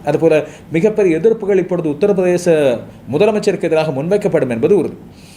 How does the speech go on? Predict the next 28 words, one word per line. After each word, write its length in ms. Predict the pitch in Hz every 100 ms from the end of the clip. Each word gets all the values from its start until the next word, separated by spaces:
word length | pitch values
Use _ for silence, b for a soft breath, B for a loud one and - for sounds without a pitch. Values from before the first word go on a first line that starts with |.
| B - - - - - - - - - - -
இப்போது 520 | 180 175 170 165 160
இடம்பெற்று 320 | 165 185 202 190
வருகின்ற 300 | 175 170 160
இந்த 240 | 147 147
செய்திகள் 400 | 147 175 180 170
குறித்த 260 | 170 175 175
மேலதிக 380 | 160 165 160
தகவல்கள் 360 | 160 151 151 139
வரும்போது 380 | 127 139 208 202
உங்களுக்கான 340 | 135 131 143
அந்த 140 | 123 113
விடயங்களை 380 | 120 135 131
கொண்டு 180 | 123 117
வருகிறேன். 320 | 113 110 202
இதுவரை 360 | 185 143 147 165 B B -
உயிரிழந்தோரின் 500 | 175 190 170 151 139
எண்ணிக்கை 400 | 139 139 147 139 B -
நூற்று 340 | 147 214 - 190
இருபதை 280 | 165 165
தாண்டி 280 | 160 156 160
இருக்கிறது 340 | 151 - 139 127
என்பது 220 | 127 127
மட்டும்தான் 300 | 123 - 180
இப்போதைக்கு 440 | 143 160 160 165
கிடைத்திருக்கின்ற 440 | - 131 120 120 127
செய்தியாக 420 | 135 117 107 117
இருக்கிறது. 300 | 117 - -
அவதானித்திருப்போம். 640 | 120 139 143 156 139 190